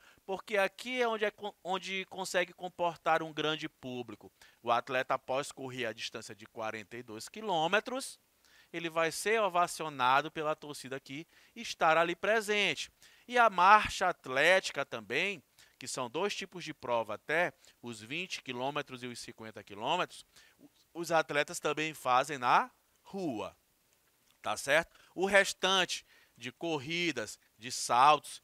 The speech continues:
de arremessos, tudo acontece aqui. Eu vou pedir até para que meu editor, é, foque agora aqui no meu slide, suba o slide, porque eu vou com-, mostrando um por um aqui pra vocês. Então, tá aqui, ó,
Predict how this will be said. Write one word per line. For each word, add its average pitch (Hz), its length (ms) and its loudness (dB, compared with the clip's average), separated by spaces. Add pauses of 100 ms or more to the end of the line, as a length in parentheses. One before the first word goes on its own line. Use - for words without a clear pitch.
de 113 120 -6
arremessos, 117 800 -2 (320)
tudo 202 300 0
acontece 233 640 2
aqui. 104 400 -6 (240)
Eu 139 80 -10
vou 170 120 -2
pedir 185 240 -2
até 208 260 4
para 220 240 4
que - 100 -12
meu 214 140 0
editor, 196 540 0 (600)
é, 135 280 0
foque 202 420 4
agora 180 300 4
aqui 175 180 -4
no 165 100 -10
meu 165 160 -6
slide, 170 380 0
suba 196 260 -10
o - 40 -10
slide, 165 340 2
porque 175 260 -6
eu 170 60 0
vou 170 260 -4
com-, 170 140 -18
mostrando 170 420 -4
um 190 140 -8
por 226 240 -6
um 202 80 -2
aqui 202 180 -6
pra 208 140 0
vocês. 208 680 -6 (500)
Então, 202 340 2
tá 208 160 6
aqui, 202 280 0
ó, 110 180 2